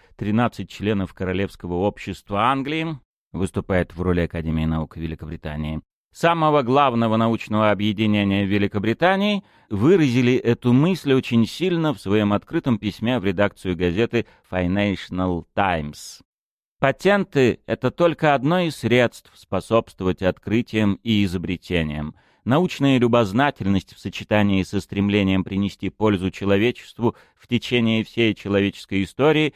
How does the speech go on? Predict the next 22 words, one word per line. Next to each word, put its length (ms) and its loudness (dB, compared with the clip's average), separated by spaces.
всегда 580 0
имела 360 2
намного 440 0
большее 720 0
значение. 920 -4
Многочисленные 760 0
исследователи 680 0
по 180 -4
всему 360 -2
миру 420 2
постоянно 600 0
выдвигают 600 0
новые 460 0
идеи, 580 0
даже 260 0
если 200 -2
напрямую 580 0
от 120 -10
них 200 -6
ничего 320 -4
не 100 0
получают. 720 -8